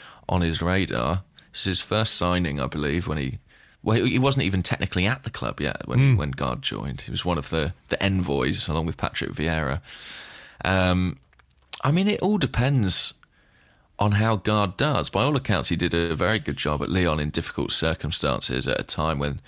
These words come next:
Speaker 1: uh, they had some real financial problems. But, you know, it's a very different situation, Villa. And if he, if he doesn't perform well there, he won't be in contention at all, whatever his connection, wouldn't you
Speaker 2: Mm.
Speaker 1: say?
Speaker 2: Yeah, of course. And we know how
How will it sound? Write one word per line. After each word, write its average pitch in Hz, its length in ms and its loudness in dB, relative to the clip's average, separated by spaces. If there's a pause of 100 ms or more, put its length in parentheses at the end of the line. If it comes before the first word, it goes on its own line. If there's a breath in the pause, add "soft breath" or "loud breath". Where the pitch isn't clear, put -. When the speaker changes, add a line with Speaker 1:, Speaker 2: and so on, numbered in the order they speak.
(520 loud breath)
Speaker 1:
uh, 64 320 0
they 82 160 0
had 92 200 0
some 69 160 0
real 80 120 0
financial 71 520 0
problems. 80 560 -2 (1120 loud breath)
But, - 380 0 (240)
you - 100 0
know, 76 280 0 (1160)
it's 90 300 2
a 110 40 0
very 117 200 2
different 82 300 -2
situation, 95 520 0
Villa. 78 180 2
And 82 80 2
if 92 120 -2
he, 107 180 0
if - 140 -2
he 104 80 2
doesn't 123 300 0
perform - 640 -2
well 60 200 0
there, 92 380 0 (240)
he 98 120 0
won't 101 220 0
be 104 140 2
in 98 60 0
contention 95 440 0
at - 160 -2
all, 127 220 2
whatever 95 380 0
his - 100 0
connection, - 600 -4
wouldn't 127 220 4
you 127 60 6
Speaker 2:
Mm. 107 40 4
Speaker 1:
say? 135 220 2 (220)
Speaker 2:
Yeah, 147 300 4
of - 120 -8
course. 151 400 0 (480 loud breath)
And 131 100 4
we 135 60 6
know 151 200 4
how 113 560 4